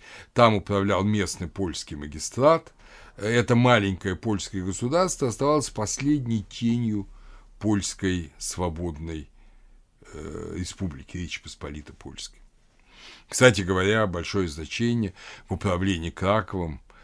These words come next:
принадлежало и профессуре Ягеллонского университета, то есть уже образованной культурной части польского общества. Но, э, в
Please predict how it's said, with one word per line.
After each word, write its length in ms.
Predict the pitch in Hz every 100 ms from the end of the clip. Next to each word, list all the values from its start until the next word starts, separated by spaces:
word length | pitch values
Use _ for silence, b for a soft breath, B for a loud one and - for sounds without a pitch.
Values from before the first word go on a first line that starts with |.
| b
принадлежало 760 | 95 92 85 87 80 98 95 87
и 140 | 85
профессуре 1040 | 85 92 82 87 - 104 113 123 107 90 b b b
Ягеллонского 760 | 85 87 92 82 73 69 - 80
университета, 640 | 80 85 87 - - 76
то 140 | - -
есть 180 | - -
уже 120 | 71
образованной 720 | 73 80 69 90 95 85 71
культурной 600 | - 67 - 87 76 78
части 560 | - 76 73 - - b b b b -
польского 460 | 78 76 - 76
общества. 580 | 76 73 - - - - - _ - _ _ _ _ _ _ _ _ _ _ _ _ - B B B B
Но, 680 | 117 131 147 151 139 131 - - - -
э, 520 | 104 110 107 104 95 - -
в 600 | 98 85 95 120 117 104